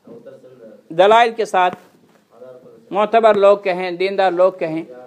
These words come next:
ये हराम है या ये हलाल नहीं है या मशकूक हैं, तो हमें छोड़ना पड़ेगा, वरना हमारे लिए मुश्किल हो जाएगा। बल्कि अल्लाह के नबी सल्लल्लाहु अलैहि वसल्लम ने इससे आगे भी फरमाया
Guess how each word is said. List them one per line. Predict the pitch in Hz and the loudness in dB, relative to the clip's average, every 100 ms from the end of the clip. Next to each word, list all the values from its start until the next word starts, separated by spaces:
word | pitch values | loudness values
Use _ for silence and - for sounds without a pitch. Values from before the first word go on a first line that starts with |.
| - - - - - | -20 -20 -20 -20 -6
ये | 175 202 - | 0 0 0
हराम | 175 185 214 190 | 0 2 0 -2
है | 165 156 - - 120 - - - | -6 -8 -12 -20 -20 -20 -20 -2
या | 190 240 | 0 2
ये | 269 240 | 2 0
हलाल | 226 240 247 | 2 4 2
नहीं | 220 214 240 | 0 -6 -6
है | 214 196 208 - - - - | -6 -6 -10 -18 -20 -18 -2
या | 180 247 269 | 2 2 2
मशकूक | 254 - - 294 330 | -4 -6 -2 -2 -2
हैं, | 220 226 226 - _ - | -6 -6 -8 -20 _ -8
तो | 190 | -6
हमें | 220 214 - 156 151 | -4 -4 -6 -16 -2
छोड़ना | 202 208 202 190 | 2 4 2 -2
पड़ेगा, | 156 143 123 101 - _ _ - 143 156 160 - - - - - | -2 -2 -4 -10 -18 _ _ -20 -20 -18 -20 -20 -20 -20 -18 -8
वरना | 175 233 262 | 2 2 2
हमारे | 262 233 240 240 | -4 -2 0 0
लिए | 233 | -2
मुश्किल | 226 - 262 | -6 -6 0
हो | 220 202 | 2 2
जाएगा। | 180 143 120 113 - - - - _ - - - | 2 0 -4 -16 -18 -20 -20 -20 _ -20 -20 -4
बल्कि | 196 247 254 254 | 0 0 0 -6
अल्लाह | 247 254 | 0 0
के | 254 226 | 0 -6
नबी | 220 254 | -6 -8
सल्लल्लाहु | 254 220 214 | -6 0 2
अलैहि | 208 208 | 2 0
वसल्लम | 226 240 | -4 -6
ने | 247 | -6
इससे | 233 240 220 | -8 -4 -2
आगे | - 220 233 233 | 4 4 4 -2
भी | 233 226 | -6 -4
फरमाया | 214 190 180 165 | -4 -2 -2 0